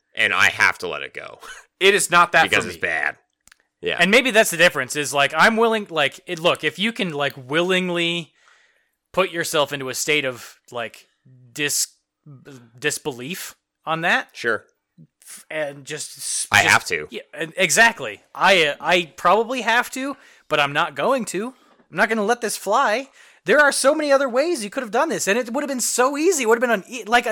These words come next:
Speaker 3: it would have been a fucking layup to do, and they decided to go a completely different path that is way more offensive is probably too strong a word, but way, like, more lazy as far as, like, a total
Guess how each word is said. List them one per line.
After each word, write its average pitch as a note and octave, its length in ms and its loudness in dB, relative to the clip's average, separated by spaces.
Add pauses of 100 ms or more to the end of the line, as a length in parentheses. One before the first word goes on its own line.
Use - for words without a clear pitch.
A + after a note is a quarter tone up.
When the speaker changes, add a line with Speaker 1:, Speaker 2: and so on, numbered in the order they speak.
Speaker 3:
it A#3 140 0
would D#4 100 -2
have A#3+ 60 -6
been G#3 80 0
a D#3+ 60 -6
fucking C4+ 300 -6
layup E3+ 560 -4 (540)
to G3 100 -6
do, F#3 460 0 (300)
and G#3 340 2
they A3 200 0
decided B3 520 -2
to A3+ 60 -8
go G3+ 440 0
a - 140 -12
completely A3+ 480 -10
different C4 300 -6
path F#3 260 -2
that F#3+ 120 -4
is E3 260 -8 (240)
way G3+ 680 0
more F3+ 480 -2 (580)
offensive C#4 560 0
is D#4 160 -4
probably A3+ 260 2
too A3+ 220 -6
strong G#3 460 0
a F#3 60 0
word, F#3 360 -2
but F#3 160 -2
way, D#4 240 2
like, F3 340 -6
more E3 240 -2
lazy D#3 520 -6
as C3 120 -6
far E3+ 220 0
as, E3 140 -2
like, D#3 100 -2
a D#3 60 -8
total F3 520 -4